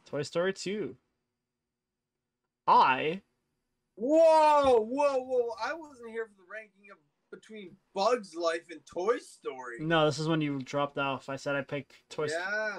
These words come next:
Speaker 2: sure. Uh, Bug's Life is better.
Speaker 1: Nah.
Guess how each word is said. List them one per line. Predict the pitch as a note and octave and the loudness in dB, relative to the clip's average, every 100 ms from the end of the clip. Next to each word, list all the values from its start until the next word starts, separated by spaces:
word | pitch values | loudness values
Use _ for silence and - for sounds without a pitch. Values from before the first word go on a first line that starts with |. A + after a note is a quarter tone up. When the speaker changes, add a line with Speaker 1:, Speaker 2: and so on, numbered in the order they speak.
| D3+ | -12
Speaker 2:
sure. | - D#3+ F3+ F#3+ D3+ _ _ _ _ _ _ - | -12 -10 -8 -10 -12 _ _ _ _ _ _ -6
Uh, | D3+ E3+ E3 C#3+ | 0 2 2 -2
Bug's | F#3 C#4 E4 | -2 -2 -4
Life | B3 F#3+ | -6 -6
is | F3 - _ _ _ _ | -14 -18 _ _ _ _
better. | D3+ D#3 C3+ A#2 _ _ _ _ _ _ _ _ _ _ _ _ _ _ _ _ _ _ _ _ _ _ _ _ _ _ - | -8 -6 -6 -10 _ _ _ _ _ _ _ _ _ _ _ _ _ _ _ _ _ _ _ _ _ _ _ _ _ _ -10
Speaker 1:
Nah. | B2 A2+ | -8 -8